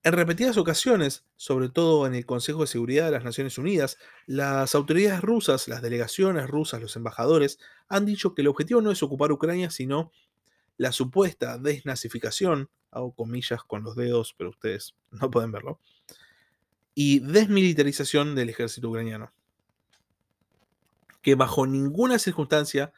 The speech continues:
quieren ocupar Ucrania. Sin embargo, estos panfletos que fueron publicados al mismo tiempo y que decían lo mismo en medios diferentes,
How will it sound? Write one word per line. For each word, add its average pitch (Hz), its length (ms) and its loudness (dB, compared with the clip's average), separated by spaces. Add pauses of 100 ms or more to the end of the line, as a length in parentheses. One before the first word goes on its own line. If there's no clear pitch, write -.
(480)
quieren 143 280 -2
ocupar 123 380 -2
Ucrania. 117 460 -6 (1500)
Sin 143 200 -2
embargo, 156 500 -2 (220)
estos 190 260 -4
panfletos 165 500 -6
que 139 100 -6
fueron 175 240 -4
publicados 147 420 -6
al 131 80 -8
mismo 151 240 -6
tiempo 202 320 -4
y 127 40 -6
que 127 100 -6
decían 160 460 -6 (240)
lo 123 260 -2
mismo 143 520 -4 (380)
en 123 140 -10
medios 180 320 -2
diferentes, 117 600 -10